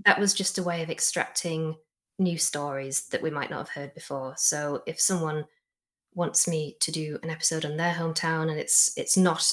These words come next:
technically in the north of England, that's not something I would ever say no to. But yeah, just op-, opportunistic, really. Just, uh, just natural, organic. I don't really plan it. I just see what happens.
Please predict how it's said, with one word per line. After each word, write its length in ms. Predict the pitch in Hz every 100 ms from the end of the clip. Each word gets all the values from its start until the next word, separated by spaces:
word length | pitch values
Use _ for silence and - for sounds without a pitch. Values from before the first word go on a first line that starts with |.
| -
technically 420 | - - 175 170
in 60 | 165
the 40 |
north 220 | 160 160 160
of 80 |
England, 380 | 160 160 147 139
that's 220 | 175 - -
not 160 | -
something 320 | - 160 156
I 80 | 147
would 100 | 147
ever 160 | 147 135
say 240 | - 135
no 180 | 135 139
to. 280 | - 123 123 - _
But 120 | - 277
yeah, 120 | 330
just 220 | 277 -
op-, 160 | 262 - 247
opportunistic, 680 | 240 - 240 226 220 - -
really. 380 | 208 180 208 226
Just, 340 | 240 - -
uh, 220 | 208 196 190
just 180 | - 240
natural, 500 | 226 - - 233 220 214
organic. 520 | 208 185 180 180 - - -
I 60 | 180
don't 180 | 180 -
really 180 | 160 156
plan 240 | - 143
it. 220 | 147 - -
I 40 | 156
just 500 | 156 - - - -
see 240 | - 160
what 320 | 156 - - - -
happens. 440 | 240 - 156 151